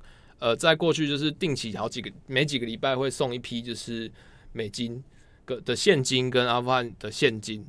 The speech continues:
阿富汗， <clears throat> 呃，汇率的现金，然后来做就是稳定他的国内的货币，货币的流动，然后让他政府有钱发。但是因为塔利班的禁忌，在过去从七月开始，就是这一批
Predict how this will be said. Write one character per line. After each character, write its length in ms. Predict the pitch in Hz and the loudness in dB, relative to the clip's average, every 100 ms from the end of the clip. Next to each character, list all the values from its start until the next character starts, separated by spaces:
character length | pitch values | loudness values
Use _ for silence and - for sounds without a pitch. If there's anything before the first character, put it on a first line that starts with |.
| - - | -20 -4
阿 120 | 131 | -2
富 60 | 127 | 0
汗， 300 | 123 120 110 - - - - - _ - - - - | -2 -4 -12 -20 -20 -20 -20 -20 _ -20 -20 -20 4
<clears throat> 300 | 190 156 131 139 - - _ - - - | 6 6 2 -16 -20 -20 _ -20 -20 -2
呃， 280 | 143 120 107 | 0 2 2
汇 140 | 165 | 2
率 120 | 143 | 2
的 60 | 110 | 2
现 240 | 139 117 | 0 0
金， 220 | 104 110 123 | -2 -8 -6
然 80 | 113 | 0
后 120 | 127 | 0
来 120 | 127 113 | 2 -2
做 260 | - 131 | 0 0
就 120 | 113 117 | 0 -4
是 120 | 127 | -2
稳 240 | 120 110 | -2 -2
定 180 | 131 139 | -2 -2
他 140 | 123 120 | 0 -2
的 80 | |
国 220 | 107 104 110 | -4 -6 -4
内 120 | 113 | -4
的 100 | 101 | -4
货 160 | 123 | -4
币， 280 | 110 113 110 - - - - | -4 -6 -10 -18 -20 -20 -20
货 160 | - 143 | -2 0
币 140 | 127 | 0
的 120 | 123 107 | -2 -2
流 220 | 104 113 | -4 -2
动， 240 | 147 113 113 - | 0 0 -4 -10
然 120 | 110 | -4
后 100 | 120 | 0
让 160 | 127 117 | 0 0
他 220 | 117 113 | -4 -4
政 200 | 135 117 | -6 -6
府 120 | 110 | -8
有 80 | 92 | -10
钱 220 | - 98 | -10 -12
发。 260 | - 95 - - - - - | -10 -10 -10 -18 -20 -20 -8
但 120 | - 175 | 0 2
是 180 | 190 196 | 4 4
因 200 | 202 220 | 6 8
为 240 | 220 190 | 8 6
塔 160 | 151 139 | 6 4
利 80 | |
班 120 | 180 175 | 4 2
的 60 | |
禁 240 | 147 196 139 | 2 0 0
忌， 160 | 113 | -2
在 240 | 107 147 147 | 0 0 0
过 260 | 147 160 147 | 0 -2 -2
去 200 | - 156 | -4 -4
从 180 | 135 127 | -2 -2
七 160 | - | 0
月 140 | 165 151 | 0 0
开 200 | 143 147 | -2 -2
始， 300 | - 101 98 - | -4 -8 -12 -8
就 140 | 135 | -6
是 160 | 135 123 | -4 -6
这 160 | 143 | -2
一 120 | 143 143 | 0 -2
批 520 | - 107 107 110 | -6 -8 -8 -10